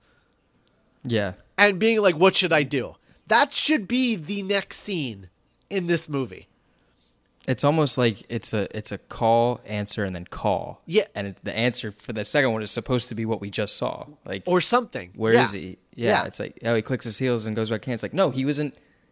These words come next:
Speaker 1: did you not see he was in Gotham? Like, we just watched
Speaker 2: Right.
Speaker 1: it. Like, that's where he is.
Speaker 2: It's, it
Speaker 1: Why are you asking that question now?
Speaker 2: It feels like a
Speaker 1: I don't know.
Speaker 2: misplaced scene, and it's completely unnecessary. Like, you can, uh, you can cut this scene out, and it doesn't change anything.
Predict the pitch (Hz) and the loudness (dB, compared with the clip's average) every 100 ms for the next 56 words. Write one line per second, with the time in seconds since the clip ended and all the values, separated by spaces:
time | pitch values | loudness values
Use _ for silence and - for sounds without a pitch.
0 | _ 139 143 160 143 175 151 131 165 190 | _ -4 2 2 2 0 0 0 -2 -4
1 | - 85 104 120 135 151 165 180 220 135 | -8 -8 -4 -2 0 2 0 2 0 0
2 | 95 113 147 127 90 82 196 - 196 202 | -2 -2 -2 -2 -4 -2 -4 -4 -2 2
3 | 139 160 160 156 151 127 151 - 127 160 | 4 6 6 4 0 2 0 0 0 0
4 | 135 - - 240 190 156 156 160 156 143 | 0 -4 0 0 0 -4 -2 -2 -2 -4
5 | 123 - 151 156 160 - 185 185 165 - | -6 -8 -8 -6 -6 -2 0 0 -2 -6
6 | - 190 156 190 202 151 147 135 127 - | -10 -10 -6 -6 -6 -6 -6 -4 -6 -8
7 | 117 113 76 69 _ _ - 151 - _ | -12 -12 -14 -16 _ _ -2 -2 -2 _
8 | _ _ _ _ _ - 170 240 269 233 | _ _ _ _ _ -4 2 4 4 2
9 | 208 202 226 240 202 - - 208 - 190 | -2 0 -2 -2 -4 -2 -2 0 2 0
10 | - 180 160 139 143 208 - 156 143 139 | 0 -4 -2 0 0 -2 -4 -2 -2 -6
11 | - 165 147 156 139 131 147 127 113 110 | -6 -6 0 0 0 -4 -4 -4 -6 -8
12 | 87 - | -12 -20